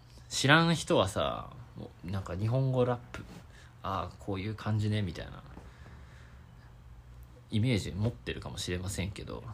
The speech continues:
こんなやつばっかりだな、みたいな。タトゥー、若いのにタトゥー入れて、コーンローの髪型して、なんかサングラスして、なんかゴリゴリの格好してみたいな。え、レックスもそうだけど、ジュマリバもそうだけど、なんか、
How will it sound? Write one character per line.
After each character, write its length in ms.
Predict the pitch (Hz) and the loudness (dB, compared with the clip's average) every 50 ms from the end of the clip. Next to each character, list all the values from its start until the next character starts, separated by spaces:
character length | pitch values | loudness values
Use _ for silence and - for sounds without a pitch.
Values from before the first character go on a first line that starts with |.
| - - - | -14 -12 -12
こ 80 | - 98 | -8 -4
ん 80 | 98 | 0
な 80 | 104 110 | 0 0
や 40 | 120 | 0
つ 80 | - | 0
ば 80 | - - | -4 -8
っ 40 | - | -4
か 100 | - - | -2 -2
り 80 | 113 - | -2 -2
だ 60 | - | -2
な、 120 | - - - | -6 -8 -10
み 80 | - - | -10 -10
た 100 | - - | -10 -10
い 100 | - - | -10 -12
な。 120 | - - - - - - - - - - - - - - - - - - - - - | -12 -14 -14 -16 -16 -18 -18 -20 -20 -20 -20 -20 -18 -18 -16 -18 -18 -18 -18 -18 -16
タ 100 | - - | -16 -14
ト 140 | - - - | -12 -10 -10
ゥ 220 | - - 60 - | -8 -8 -10 -10
ー、 60 | - | -8
若 240 | - - - - - | -8 -8 -6 -6 -6
い 80 | 73 73 | -8 -8
の 100 | - 71 | -8 -8
に 100 | 85 80 | -10 -8
タ 140 | - - - | -8 -10 -10
ト 140 | - - | -6 -4
ゥ 80 | 92 85 | -4 -2
ー 20 | |
入 100 | 85 90 | -2 -2
れ 120 | 82 90 85 | -2 -4 -6
て、 360 | - - - 69 65 78 73 - - - - - - - | -6 -8 -10 -8 -8 -8 -10 -12 -14 -18 -18 -18 -16 -12
コ 220 | - - - 87 | -8 -6 -6 -4
ー 20 | 85 | -4
ン 100 | 85 87 | -4 -4
ロ 140 | 87 85 - | -4 -4 -4
ー 60 | 78 | -6
の 60 | 85 92 | -8 -8
髪 260 | - - 90 92 90 | -8 -8 -6 -6 -6
型 220 | 87 85 - 87 | -6 -6 -6 -6
し 120 | - - - | -6 -8 -6
て、 380 | - - 67 64 - - - 120 - - - - - - - - - - - | -6 -6 -6 -6 -8 -10 -12 -14 -14 -18 -20 -20 -20 -20 -18 -18 -18 -14 -12
な 80 | 85 | -10
ん 20 | 87 | -8
か 100 | - - | -8 -8
サ 120 | - - | -6 -4
ン 120 | 90 90 90 | -4 -4 -4
グ 80 | 85 | -4
ラ 80 | - 92 | -4 -6
ス 140 | - - - | -8 -8 -8
し 140 | - - - | -8 -8 -8
て、 280 | - - 67 55 - - - - - - | -6 -8 -8 -8 -8 -12 -14 -18 -16 -14
な 80 | - | -12
ん 20 | - | -10
か 100 | - - | -10 -8
ゴ 160 | - - 76 | -6 -6 -4
リ 80 | 85 82 | -4 -4
ゴ 80 | 82 | -6
リ 80 | 82 85 | -6 -6
の 80 | 87 | -8
格 140 | - - 95 - - | -8 -10 -12 -12 -12
好 80 | - | -10
し 80 | 101 - | -10 -10
て 100 | - 69 | -10 -10
み 100 | 76 73 | -10 -10
た 120 | - - | -10 -10
い 60 | - - | -12 -12
な。 100 | - - - - - - - - - - - - - - - - - - - - - - - - - - | -12 -14 -14 -16 -16 -18 -18 -18 -18 -18 -18 -18 -18 -18 -18 -18 -18 -18 -18 -18 -18 -18 -18 -14 -8 -4
え、 100 | 101 98 | 0 2
レ 100 | - 160 | 4 2
ッ 100 | 160 - | 2 0
ク 140 | - - | -4 -4
ス 140 | - - - | -4 0 0
も 140 | 113 98 98 | 2 2 2
そ 180 | 98 - 110 101 | 2 2 2 2
う 40 | |
だ 80 | 95 92 | 2 0
け 100 | - - | -2 -4
ど、 60 | - | -6
ジ 160 | 85 87 98 | -4 -2 0
ュ 40 | 98 | 2
マ 120 | 104 113 113 | 2 2 2
リ 100 | 120 117 | 2 2
バ 140 | 120 117 | 2 2
も 100 | 113 113 | 2 2
そ 260 | 107 - - 120 110 98 | 0 0 0 2 2 2
う 20 | |
だ 100 | - 85 | 0 -2
け 140 | - - 62 | -4 -8 -8
ど、 300 | - 58 55 60 58 - 92 | -8 -6 -6 -6 -6 -4 -4
な 80 | 92 | -4
ん 80 | 90 87 | -4 -2
か、 200 | 82 92 82 | -2 -2 -2